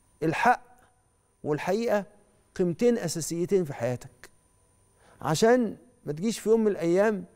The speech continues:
تتحول إلى إنك أنت إنسان كل حياتك عبارة عن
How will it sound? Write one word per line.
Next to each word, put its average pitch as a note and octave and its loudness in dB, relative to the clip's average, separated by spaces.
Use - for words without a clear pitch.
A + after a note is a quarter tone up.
تتحول A#3 2
إلى F3 -8
إنك F3 -2
أنت A3 2
إنسان G3+ -2
كل A3 4
حياتك F#3+ 0
عبارة E3+ 2
عن F3 0